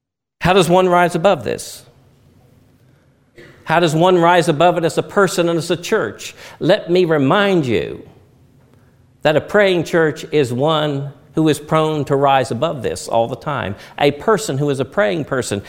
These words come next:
is one who has a different orientation. A thankful person is one who can give thanks in everything. Paul never made it back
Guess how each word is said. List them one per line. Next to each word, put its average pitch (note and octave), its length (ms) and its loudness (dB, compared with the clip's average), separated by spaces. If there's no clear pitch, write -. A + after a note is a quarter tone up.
is D3 200 4
one D#3 360 2
who C#3+ 160 2
has C#3+ 200 2
a B2+ 120 0
different G3+ 420 0
orientation. D3+ 840 -4
A D#3+ 100 0
thankful F#3 400 0
person C3 500 -4
is A#2+ 240 0
one A#2+ 240 0
who A2+ 140 -2
can G2 180 -4
give A2+ 200 -2
thanks F2+ 500 -2
in F#2 140 -4
everything. D#2 600 -6
Paul D#3+ 220 4
never C#3 260 0
made B2+ 220 0
it - 160 -8
back E2+ 380 -2